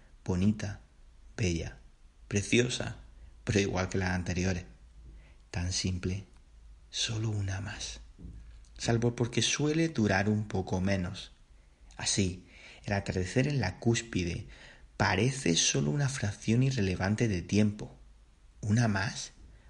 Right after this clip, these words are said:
Pero si lo di todo por llegar. Ya, pero lo que quiero o imagino no cambia el curso de lo que ya es.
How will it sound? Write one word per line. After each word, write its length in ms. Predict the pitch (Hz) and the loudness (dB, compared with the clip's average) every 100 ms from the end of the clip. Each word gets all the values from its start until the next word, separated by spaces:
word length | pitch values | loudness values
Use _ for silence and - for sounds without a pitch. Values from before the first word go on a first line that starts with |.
| - | -8
Pero 140 | - | -2
si 180 | 101 - | 2 4
lo 140 | 104 98 | 4 4
di 160 | 120 | 2
todo 460 | - - 139 156 147 | 0 2 4 4 2
por 180 | 110 90 | 2 4
llegar. 480 | 90 101 165 - - - - - - - - - - | 2 0 -2 -4 -18 -20 -20 -20 -20 -20 -20 -16 -4
Ya, 320 | 101 90 - - - - - - | -2 -2 -6 -20 -20 -20 -20 -6
pero 160 | 110 | 0
lo 140 | 98 98 | 2 2
que 200 | 104 - | 0 0
quiero 400 | 120 147 139 104 | 2 2 4 4
o 100 | 95 | 4
imagino 680 | 95 92 - 127 113 107 - - - - | 2 0 6 6 6 2 -4 -14 -18 -4
no 160 | 139 143 | -2 2
cambia 360 | 135 139 143 | 4 4 4
el 180 | 120 107 | 4 2
curso 420 | - 131 135 147 | 2 2 2 2
de 60 | 110 | 2
lo 120 | 92 | 2
que 160 | 95 90 | 0 2
ya 220 | 92 95 | 4 4
es. 320 | 107 - - | 2 0 -8